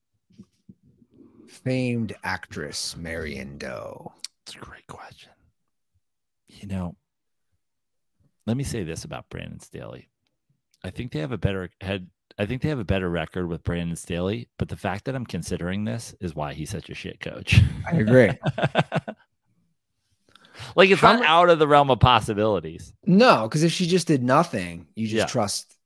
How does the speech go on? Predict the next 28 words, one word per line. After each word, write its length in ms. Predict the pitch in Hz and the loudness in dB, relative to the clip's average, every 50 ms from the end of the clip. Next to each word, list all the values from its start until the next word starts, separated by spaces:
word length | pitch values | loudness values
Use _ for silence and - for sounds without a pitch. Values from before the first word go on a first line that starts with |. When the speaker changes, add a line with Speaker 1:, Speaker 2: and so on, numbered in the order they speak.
| _ _ _ _ _ _ | _ _ _ _ _ _
Speaker 1:
the 60 | 127 | -10
Speaker 2:
Your 20 | 110 | -8
Speaker 1:
defensive 380 | 101 110 - 120 107 101 104 | -8 -6 -2 -2 -2 -2 -2
Speaker 2:
coordinators, 20 | 104 | 0
Speaker 1:
coordinator. 600 | 104 104 101 101 92 90 90 90 82 80 78 85 | 0 0 0 0 -2 -6 -6 -6 -8 -8 -10 -10
Speaker 2:
yeah. 160 | 98 92 87 78 - | -10 -10 -10 -10 -10
Speaker 1:
And, 160 | 95 95 - _ _ | -10 -10 -10 _ _
yeah. 400 | - 104 104 87 73 62 - - - _ _ _ _ _ _ _ _ _ _ _ _ _ _ _ _ _ _ _ _ _ _ _ _ _ _ _ - | -6 -6 -4 -4 -4 -6 -10 -14 -20 _ _ _ _ _ _ _ _ _ _ _ _ _ _ _ _ _ _ _ _ _ _ _ _ _ _ _ -2
Of 100 | 123 131 | -2 -2
the 80 | 143 | -2
twenty-two 500 | 139 - - 160 165 180 175 - 170 151 | -6 -2 2 2 2 2 2 2 0 0
starters, 460 | 123 - - 120 110 104 90 82 78 | 0 0 2 2 2 2 0 -4 -6
how 140 | - 92 98 | -10 -10 -8
many 140 | 98 101 98 | -8 -8 -8
do 40 | 98 | -8
you 60 | 92 | -10
think 140 | 101 92 85 | -12 -14 -14
he, 140 | 104 85 _ _ | -16 -20 _ _
she 180 | - - - | -16 -14 -14
could 160 | 117 - - 67 | -12 -14 -14 -16
name? 300 | - - - - - _ _ _ _ _ _ _ _ _ _ _ _ _ _ _ _ _ _ _ _ _ _ _ _ _ _ _ _ _ _ _ _ - | -16 -20 -20 -20 -20 _ _ _ _ _ _ _ _ _ _ _ _ _ _ _ _ _ _ _ _ _ _ _ _ _ _ _ _ _ _ _ _ -6
Speaker 2:
Four. 320 | - 165 143 113 85 - _ _ _ _ _ _ _ _ _ _ _ _ _ _ _ _ _ _ _ _ | 0 0 0 0 0 -4 _ _ _ _ _ _ _ _ _ _ _ _ _ _ _ _ _ _ _ _
Speaker 1:
Four. 720 | - - - - - 131 120 123 107 87 - - - _ _ _ _ _ _ _ _ _ _ _ _ _ _ _ _ _ _ _ _ _ _ _ _ _ _ _ _ | -20 -20 -18 -10 -6 -4 -4 -4 -6 -6 -10 -14 -20 _ _ _ _ _ _ _ _ _ _ _ _ _ _ _ _ _ _ _ _ _ _ _ _ _ _ _ _
Who's 160 | - 120 113 | -8 -6 -6
she 120 | - - | -4 -4
naming? 320 | 117 110 104 101 92 87 85 | -4 -4 -4 -4 -8 -10 -8
Justin 360 | 85 120 120 131 - - 131 | -6 -4 -4 -4 -6 -8 -10
Herbert, 720 | 117 110 117 113 113 110 107 113 110 110 110 110 104 - | -8 -6 -6 -4 -4 -2 -2 0 0 0 0 -2 -2 -6